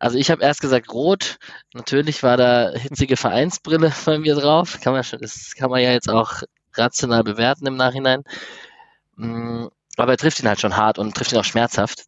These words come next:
Das kann man, glaub ich, das ist, glaub ich, unbestritten. Ähm, Props an Günther,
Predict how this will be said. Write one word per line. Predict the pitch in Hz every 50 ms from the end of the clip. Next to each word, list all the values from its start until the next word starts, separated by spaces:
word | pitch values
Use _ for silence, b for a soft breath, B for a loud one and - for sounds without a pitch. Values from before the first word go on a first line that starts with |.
| _ _
Das | - 92 95 - - - -
kann | - 101 98
man, | 95 92 92 90 90 - _ _
glaub | - 95 87 87
ich, | 90 - - - _
das | - 98 95
ist, | - -
glaub | 95 92
ich, | 98 -
unbestritten. | 113 117 120 - - - - - _ _ _ _ _ _ _ _ _ _ _ _ _ _ _ _ - - -
Ähm, | - 117 110 107 107 110 104 101 - _
Props | - - 127 135 - - - - -
an | - 107 117 117 113 113 110 - _ b b b b b b b b b b b b b _ _
Günther, | - 127 135 143 - 151 151 156 156